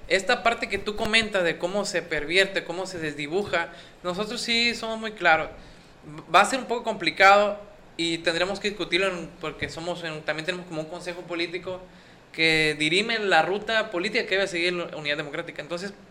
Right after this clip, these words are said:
es muy importante para nosotros ahorita que la línea se entienda muy bien, las fuerzas políticas, independientemente de que sean los grandes, que somos un partido, una, mo-, un movimiento socialdemócrata, eh,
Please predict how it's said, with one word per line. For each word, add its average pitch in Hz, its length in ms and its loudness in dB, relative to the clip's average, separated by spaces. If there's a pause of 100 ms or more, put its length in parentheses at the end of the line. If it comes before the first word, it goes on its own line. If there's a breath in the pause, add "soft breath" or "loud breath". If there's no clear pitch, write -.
(140)
es 185 120 0
muy 247 120 -4
importante 196 520 -6
para 185 180 -2
nosotros 180 480 -4 (680 loud breath)
ahorita 185 600 6 (760)
que 180 160 8
la 165 140 10
línea 202 600 2 (440)
se - 280 -4
entienda 208 380 0
muy 226 200 -2
bien, 196 300 4
las 170 160 2
fuerzas 180 280 0
políticas, 170 560 -2
independientemente 165 440 -6
de - 40 -14
que 143 100 -10
sean 156 200 -2
los 160 120 -4
grandes, 165 460 -2 (320 loud breath)
que 160 120 -4
somos 180 320 -6
un 180 120 -8
partido, 175 380 -2
una, 175 420 0 (100)
mo-, 160 180 -4
un 160 120 -8
movimiento 175 340 -2
socialdemócrata, 160 720 -2 (640 loud breath)
eh, 156 460 0